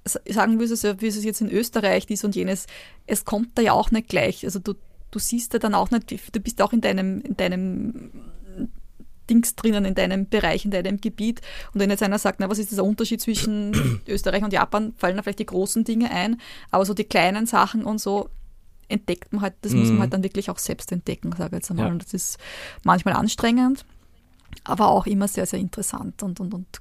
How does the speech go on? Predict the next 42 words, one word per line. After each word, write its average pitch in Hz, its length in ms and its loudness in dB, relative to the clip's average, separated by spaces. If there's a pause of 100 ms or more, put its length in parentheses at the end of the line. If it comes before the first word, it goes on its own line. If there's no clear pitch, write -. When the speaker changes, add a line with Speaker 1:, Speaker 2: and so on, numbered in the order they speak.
(120)
Speaker 1:
glaub 185 160 0
ich, 185 80 -2
hilft 220 300 0
auch, 226 40 8
Speaker 2:
Ja. 214 60 4
Speaker 1:
seine 196 320 -2
eigene 202 380 2
Kultur 202 460 -2
ein 208 40 -4
bisschen 117 200 0
Speaker 2:
Ja. 190 40 2
Speaker 1:
mehr 175 160 2
zu 131 100 -6
verstehen, 208 540 -2
wo 208 80 0
komme 190 240 -4
ich 214 100 0
eigentlich 208 380 -2
her - 200 2
und 202 120 0
was 196 140 -6
ist, - 240 -4 (1120)
genau. 190 300 -2 (140)
Ja. 117 40 0
Speaker 2:
Das 127 380 6 (420)
auch, 123 540 4 (160)
das - 340 6 (300)
war 131 300 6
vielleicht 143 400 4
auch 139 300 6
so - 160 -4
ein 123 120 0
gewisses 123 600 -4
Highlight, 131 420 4
ich 131 60 6
habe 131 160 2
mal 123 160 0
in 127 100 0
einem 127 100 0
Podcast - 540 -2
drüber 117 160 0
geredet, 113 540 0